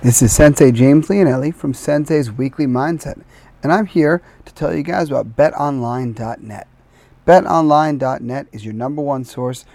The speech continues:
for all of your betting needs and sports info. Find all the latest sports developments, league reviews, and news, including Major League Baseball, boxing, golf, and my personal favorite,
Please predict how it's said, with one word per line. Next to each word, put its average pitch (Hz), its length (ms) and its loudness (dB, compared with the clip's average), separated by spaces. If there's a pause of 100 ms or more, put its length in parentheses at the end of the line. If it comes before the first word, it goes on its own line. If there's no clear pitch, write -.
(120)
for - 180 -18
all 156 180 6
of 147 80 2
your 131 80 -2
betting 170 280 0
needs 139 300 -4
and 151 200 -12
sports - 380 -8
info. - 480 -12 (440)
Find 131 360 2
all 196 240 2
the 151 80 -4
latest 120 320 -4
sports 143 500 -8
developments, 160 880 -8 (260)
league 175 300 -8
reviews, 120 520 -8
and 165 160 -4
news, 160 320 -2
including 113 460 -6
Major 151 260 -2
League 196 220 -8
Baseball, 120 640 -10 (540)
boxing, 139 600 0 (200)
golf, 120 420 -4
and 110 140 -8
my 131 160 -2
personal 113 420 -10
favorite, 110 400 -10